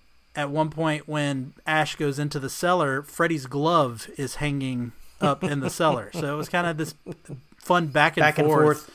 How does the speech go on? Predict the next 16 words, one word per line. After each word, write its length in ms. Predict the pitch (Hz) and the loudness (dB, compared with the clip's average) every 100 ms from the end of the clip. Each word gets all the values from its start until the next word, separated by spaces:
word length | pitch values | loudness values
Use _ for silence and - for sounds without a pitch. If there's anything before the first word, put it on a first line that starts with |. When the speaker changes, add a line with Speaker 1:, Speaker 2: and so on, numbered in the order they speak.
| - | -6
Speaker 2:
yeah. 240 | 147 131 | -2 0
Speaker 1:
between 340 | 127 - 151 139 | -2 -4 -2 0
Wes 200 | 143 139 | 0 0
Craven 360 | - 147 139 135 | 0 0 0 -4
and, 140 | 131 | -4
uh, 220 | 131 120 - | -4 -6 -8
and 160 | 131 123 | -10 -8
Sam 280 | - 135 131 | -6 -6 -4
Raimi. 280 | 135 120 110 - - - - | -6 -6 -10 -18 -20 -20 -2
But 220 | - 160 | 4 4
going 260 | 151 180 190 | 8 6 10
also 420 | 180 196 - 185 | 10 8 8 6
into, 420 | 170 160 - 165 156 | 6 4 4 6 6
I'd 120 | 143 | 4
mentioned 260 | 151 156 147 | 0 0 2
earlier, 520 | 156 165 147 131 127 | 4 4 2 2 -2